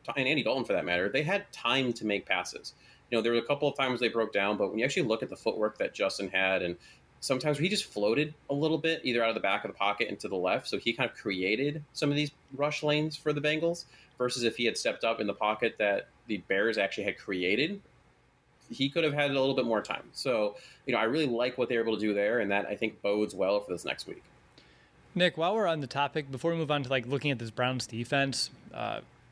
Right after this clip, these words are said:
Speaker 2: you know, Mason made a good point. Watching Fields maybe drift in the pocket a little bit. I didn't see that in camp. I didn't see that in the preseason. I'd have to expect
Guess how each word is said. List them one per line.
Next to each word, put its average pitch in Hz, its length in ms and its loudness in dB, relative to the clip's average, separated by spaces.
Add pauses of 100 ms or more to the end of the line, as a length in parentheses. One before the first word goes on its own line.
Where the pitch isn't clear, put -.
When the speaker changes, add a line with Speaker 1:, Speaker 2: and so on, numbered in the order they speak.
(320)
Speaker 2:
you 175 60 -10
know, 156 80 -4
Mason 202 280 0
made 185 120 4
a 147 40 4
good 135 160 0
point. 117 600 -6
Watching 170 300 0
Fields 160 260 0
maybe 151 220 0
drift 127 340 0
in 156 60 0
the 147 80 2
pocket 147 400 0
a - 20 0
little 147 180 0
bit. 151 280 -2
I 151 100 -2
didn't 233 200 2
see 190 160 0
that 175 160 0
in 147 120 -4
camp. 147 260 0
I 151 80 4
didn't 180 160 0
see 160 180 0
that 151 100 2
in 135 80 -4
the 120 60 -8
preseason. 135 760 -2 (380)
I'd 143 140 0
have 202 180 2
to 160 240 2
expect - 580 -2